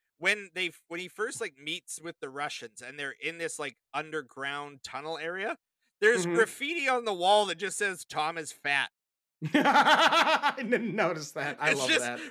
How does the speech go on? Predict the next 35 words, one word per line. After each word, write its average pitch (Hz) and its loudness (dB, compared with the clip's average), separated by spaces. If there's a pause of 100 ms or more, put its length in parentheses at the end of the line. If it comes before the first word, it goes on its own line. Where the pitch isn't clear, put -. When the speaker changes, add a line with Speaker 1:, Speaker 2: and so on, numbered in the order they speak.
(120)
Speaker 1:
right 240 8
in 277 -6
the 233 -2
side, 214 2
like, 185 -4
in 185 -6
the 180 -6
corner, 190 -6
and 170 0
it's 180 -8
just 220 -8
there 196 2
for 165 -12
the 165 -4
entire 170 -4
scene, 170 -12
and 160 -8
Speaker 2:
<laughs> 480 4
Speaker 1:
every 440 2
time 381 0
the 262 -2
camera 190 4
cuts 185 -6
back, 170 4 (160)
"Tom 170 0
is 170 -8
fat." 156 0
It's 135 -12
just 151 -8 (140)
there. 131 -4 (520)
Speaker 2:
Oh, 151 4
that 139 0
is 131 -2
Speaker 1:
And 139 -4
Speaker 2:
so 170 4